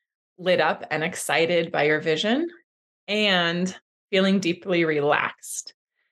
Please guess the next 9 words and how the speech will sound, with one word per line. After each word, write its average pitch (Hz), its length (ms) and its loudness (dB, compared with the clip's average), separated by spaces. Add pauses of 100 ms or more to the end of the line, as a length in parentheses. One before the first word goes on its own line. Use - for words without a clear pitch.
(480)
and 160 200 0
trusting 170 920 0
and 147 320 -4
receiving 160 1300 0 (1080)
and 185 560 2 (260)
<laughs> - 240 -20
also 190 320 4
feeling 165 380 0
empowered. - 640 0